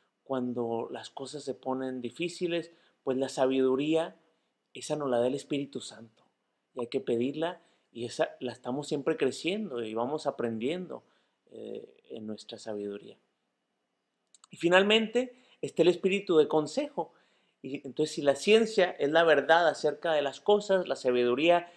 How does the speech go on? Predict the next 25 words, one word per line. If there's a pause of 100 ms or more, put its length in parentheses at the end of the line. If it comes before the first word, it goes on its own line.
(220)
es
la
verdad (340)
con
respecto
a
mi
vida
y
cómo
vivir, (220)
el
consejo, (340)
pues,
es
la
verdad (320)
que
yo
le
puedo
presentar
a
los
demás.